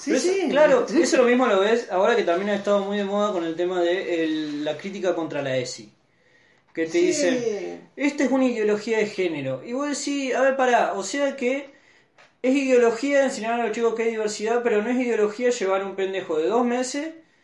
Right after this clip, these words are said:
Speaker 1: a ser bautizado y obligarle a creer en algo sin su".
Speaker 2: De última, bueno, eso es una cuestión
Speaker 1: No,
Speaker 2: familiar.
Speaker 1: no es una cuestión familiar,
Speaker 2: Bueno,
Speaker 1: es una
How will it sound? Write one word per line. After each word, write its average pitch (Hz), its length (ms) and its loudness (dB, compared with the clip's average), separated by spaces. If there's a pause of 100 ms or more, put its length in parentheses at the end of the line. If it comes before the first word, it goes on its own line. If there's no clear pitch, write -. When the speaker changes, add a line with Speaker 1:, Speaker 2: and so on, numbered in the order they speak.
(360)
Speaker 1:
a 143 140 -6
ser - 180 -4
bautizado 254 920 2 (440)
y 165 120 0
obligarle 202 440 4
a 247 60 4
creer 233 280 2
en 226 80 -2
algo 254 520 -2 (800)
sin 254 340 -2
su". 170 1400 0 (380)
Speaker 2:
De 175 180 0
última, 247 440 6
bueno, 190 260 6
eso 175 200 -2
es - 100 -8
una 180 260 2
cuestión 165 380 0
Speaker 1:
No, 160 60 -6
Speaker 2:
familiar. 214 480 4
Speaker 1:
no - 80 2
es 214 100 4
una 190 160 4
cuestión 160 260 2
familiar, 147 360 -2
Speaker 2:
Bueno, 208 80 4
Speaker 1:
es 220 80 4
una - 80 4